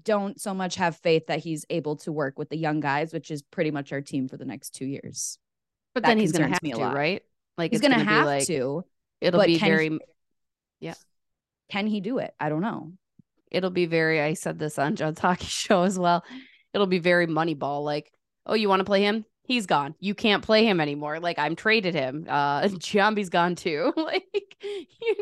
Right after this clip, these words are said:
Speaker 2: just can't do it. And I think, I mean, I, it's funny because that the knock on Dean is not developing young players when he's a coach that, for the most part, did help develop a lot of successful guys down in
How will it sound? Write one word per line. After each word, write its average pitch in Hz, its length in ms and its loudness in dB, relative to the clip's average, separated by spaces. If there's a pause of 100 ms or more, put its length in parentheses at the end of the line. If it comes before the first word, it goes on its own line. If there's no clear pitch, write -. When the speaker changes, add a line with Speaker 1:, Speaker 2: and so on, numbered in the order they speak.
Speaker 2:
just 330 220 -4 (680)
can't 190 240 -6
do 214 120 2
it. 165 160 4
And 285 160 2
I 277 120 2
think, 285 260 -4 (920)
I 202 100 0
mean, 202 180 2
I, 233 180 -2 (200)
it's 262 200 -4
funny 294 280 4
because 202 340 0 (440)
that 196 300 2
the 175 220 -4
knock 180 340 2
on 196 240 0
Dean 170 340 -2
is 160 440 -8 (520)
not 175 240 4
developing 160 440 2
young 147 140 -2
players 151 280 -4
when 156 120 -4
he's 175 260 -2
a 180 60 -2
coach 160 400 -4
that, 143 320 2 (720)
for 226 120 0
the 196 80 2
most 175 260 2
part, 156 220 -2
did 175 180 -2
help 165 240 -2
develop 147 480 -4
a - 80 -4
lot 139 280 2
of 143 100 -6
successful 147 600 -6
guys 131 440 0
down 131 540 0 (100)
in 139 240 -2